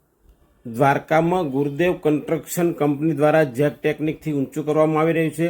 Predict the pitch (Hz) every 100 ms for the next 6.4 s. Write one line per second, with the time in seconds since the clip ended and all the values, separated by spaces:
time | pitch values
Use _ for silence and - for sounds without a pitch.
0 | 175 _ _ _ - 143 147 143 147 156
1 | 156 151 131 147 160 - 180 180 - _
2 | _ _ 139 143 - 165 139 135 151 147
3 | 185 196 - _ _ 113 151 175 175 143
4 | 156 151 147 151 156 147 143 160 180 156
5 | 160 143 147 139 147 139 143 147 135 131
6 | 143 143 180 185